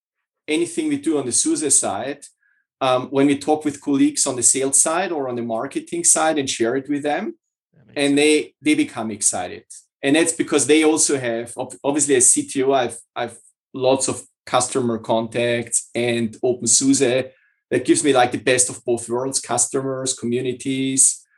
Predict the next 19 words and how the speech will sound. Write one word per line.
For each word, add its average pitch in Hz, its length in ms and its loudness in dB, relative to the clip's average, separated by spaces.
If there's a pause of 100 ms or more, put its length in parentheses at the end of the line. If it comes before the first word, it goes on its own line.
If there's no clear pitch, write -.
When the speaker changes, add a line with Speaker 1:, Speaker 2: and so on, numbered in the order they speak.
(200)
Speaker 1:
open - 280 -4
source. 143 680 0 (520)
Um, 123 400 0
but 139 260 -2 (100)
I - 60 -12
think 165 160 0
there 156 140 6
is 151 120 2
a 147 60 4
distribution 151 640 0
factor, 101 680 -6
you 107 80 -6
know, 120 120 -2
how 127 140 0
many 139 260 6
people 135 360 0
they 131 120 2
touch, 127 580 0
how, 123 460 0